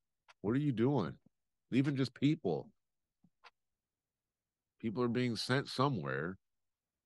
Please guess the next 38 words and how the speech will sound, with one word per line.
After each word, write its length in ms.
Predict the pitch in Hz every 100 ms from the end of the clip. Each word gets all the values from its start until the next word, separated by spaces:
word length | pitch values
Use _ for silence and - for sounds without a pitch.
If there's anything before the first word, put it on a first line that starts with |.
| -
Huh? 340 | 104 151 180 147 _ - 113
<laughs> 160 | - 127 - 107 - - - - - _ _ _ _ _ _ _ - 151 139
Let's 260 | 131 180 220
talk 220 | 170 156
about 320 | 156 151 143
that 200 | 151 160
as 120 | 123
a 80 | 113
conspiracy 800 | - 104 101 - 107 104 98 101
if 100 | 92
you 140 | 123
wanna 180 | 135 131
have 220 | 107 123
some 260 | 110 95 90 -
fun. 420 | 107 127 87 95 - _ _ _ - _ _ _ _ -
Anyway, 480 | 160 190 175 165 160
on 300 | 160 175 185
with 140 | 175
some 180 | 156 143
real 200 | 151 170
news. 240 | 147 139 127
We 100 | 147
got, 160 | 160
like, 160 | 143 120
five 340 | 127 143 147
minutes. 280 | 135 147 110
I 100 | 123
gotta 200 | 135 127
go. 480 | 110 139 131 120 117 _ _ -
Death 260 | 139 175 151
row 180 | 175 160
killer's 480 | - 165 165 131
last 400 | 123 143 165 147
meal 260 | 143 156 160
and 140 | 143
words. 520 | 131 147 143 98 85 95
Yeah, 280 | 131 147 113
d-, 160 | 95